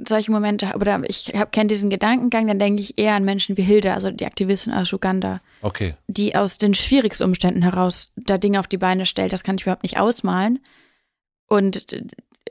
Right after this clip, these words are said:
Speaker 1: d-, d-, wir hier in ganz anderen privilegierten Situationen rumhängen und ich dann manchmal denke, „Leute, ja klar, das ist jetzt gerade nicht schön und nicht angenehm und wir sind alle total müde, aber wir machen's jetzt einfach, weil es notwendig ist und weil wir eine Verantwortung haben.“ Ich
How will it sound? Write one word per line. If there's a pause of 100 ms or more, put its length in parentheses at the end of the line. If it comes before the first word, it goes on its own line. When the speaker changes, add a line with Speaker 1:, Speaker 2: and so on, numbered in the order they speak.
(540)
Speaker 1:
d-,
d-,
wir
hier
in
ganz
anderen
privilegierten
Situationen (560)
rumhängen
und
ich
dann
manchmal
denke,
„Leute, (440)
ja
klar,
das
ist
jetzt
gerade
nicht
schön
und
nicht
angenehm
und
wir
sind
alle
total
müde,
aber
wir
machen's
jetzt
einfach,
weil
es
notwendig
ist
und
weil
wir
eine
Verantwortung
haben.“ (1040)
Ich